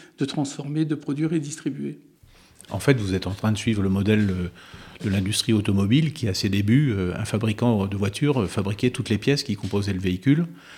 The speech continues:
Speaker 2: Aujourd'hui, euh, après plus d'un siècle de, de, d'histoire de l'automobile, euh, un fabricant automobile est un ensemblier, euh, qui assemble des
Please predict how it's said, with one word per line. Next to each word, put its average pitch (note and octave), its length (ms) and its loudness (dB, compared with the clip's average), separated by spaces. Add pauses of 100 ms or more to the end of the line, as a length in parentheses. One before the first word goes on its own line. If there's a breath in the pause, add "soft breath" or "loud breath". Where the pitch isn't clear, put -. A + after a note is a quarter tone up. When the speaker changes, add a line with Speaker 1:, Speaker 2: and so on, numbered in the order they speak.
(180 loud breath)
Speaker 2:
Aujourd'hui, A2+ 680 2
euh, F2+ 160 2
après F#2+ 220 -6
plus - 160 -4
d'un G#2+ 140 -2
siècle G#2+ 720 -2
de, F#2+ 320 -4
de, - 580 -8 (200)
d'histoire A2+ 920 0
de A2 80 2
l'automobile, G#2 600 2 (460 loud breath)
euh, F2+ 300 -2 (100)
un A#2+ 160 -6
fabricant A2 400 -2
automobile G2+ 680 2
est G#2+ 200 -4
un G2+ 120 2
ensemblier, G#2 680 2 (380 loud breath)
euh, G2+ 420 -6
qui G2+ 320 0
assemble A2+ 500 2
des F#2+ 320 0